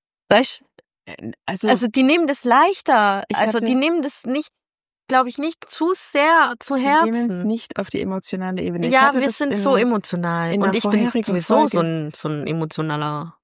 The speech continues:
Speaker 2: Genau, also ich
Speaker 1: Sack.
Speaker 2: hatte das in, in, in einer der Folgen auch schon mal erklärt.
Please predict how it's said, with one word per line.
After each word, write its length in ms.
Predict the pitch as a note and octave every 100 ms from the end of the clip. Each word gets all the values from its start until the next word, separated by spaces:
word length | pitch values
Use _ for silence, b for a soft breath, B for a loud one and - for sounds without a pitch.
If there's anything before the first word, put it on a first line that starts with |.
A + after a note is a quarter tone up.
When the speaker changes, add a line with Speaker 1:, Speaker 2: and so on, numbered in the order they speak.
| _ _ _ _ _ _ _ _ _ _ -
Speaker 2:
Genau, 300 | A3 G3 E3+ -
also 160 | G3+ G3+
ich 20 |
Speaker 1:
Sack. 80 | E3+
Speaker 2:
hatte 160 | G#3+ G#3+
das 160 | G#3+
in, 160 | G#3 G3+
in, 180 | G3 F#3+
in 220 | F3+ F3+
einer 260 | - G3+
der 160 | G3 F#3+
Folgen 420 | - G#3 G3+ F#3+
auch 140 | - -
schon 160 | F#3+
mal 160 | F#3+ F3+
erklärt. 440 | F3 G#3+ A#3 A#3